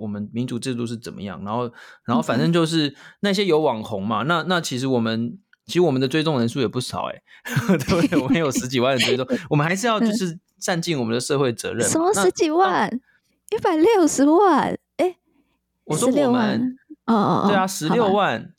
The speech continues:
Speaker 2: 十六万，
Speaker 1: 那个艾丽莎莎是上百万嘛，
Speaker 2: 对不起。
Speaker 1: 对不对？但是，
Speaker 2: 哦，
Speaker 1: 但是没有，
Speaker 2: 哦。
Speaker 1: 就是我们虽然说那个，呃，比不上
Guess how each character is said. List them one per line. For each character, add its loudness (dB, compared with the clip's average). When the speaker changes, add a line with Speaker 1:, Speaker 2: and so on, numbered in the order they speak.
Speaker 2:
十 0
六 -
万， 4
Speaker 1:
那 2
个 0
艾 2
丽 2
莎 2
莎 2
是 0
上 0
百 0
万 2
嘛， -8
Speaker 2:
对 -6
不 -4
起。 -8
Speaker 1:
对 -4
不 -2
对？ -10
但 0
是， 0
Speaker 2:
哦， -2
Speaker 1:
但 0
是 -2
没 2
有， 2
Speaker 2:
哦。 -10
Speaker 1:
就 -2
是 0
我 2
们 -4
虽 -2
然 2
说 0
那 -2
个， 2
呃， 0
比 -4
不 -4
上 0